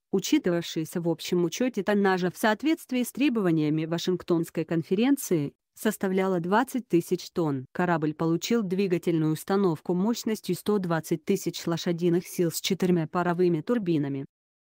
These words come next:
Авианосец мог развивать скорость до тридцати двух целых пяти десятых узла, а дальность его хода составляла до двенадцати целых пяти десятых тысячи морских миль.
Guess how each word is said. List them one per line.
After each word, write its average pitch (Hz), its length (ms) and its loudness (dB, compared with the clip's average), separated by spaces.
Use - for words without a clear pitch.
Авианосец 185 720 2
мог 170 240 0
развивать 170 460 0
скорость 190 520 0
до 196 200 -2
тридцати 175 460 -2
двух 180 260 -4
целых 185 340 0
пяти 190 240 0
десятых 170 600 -2
узла, 175 400 -2
а 185 140 2
дальность 175 500 0
его 185 220 -2
хода 180 300 2
составляла 190 600 0
до 165 140 -2
двенадцати 170 640 2
целых 185 360 0
пяти 190 240 0
десятых 175 500 -2
тысячи 185 440 -2
морских 190 480 -2
миль. 151 340 2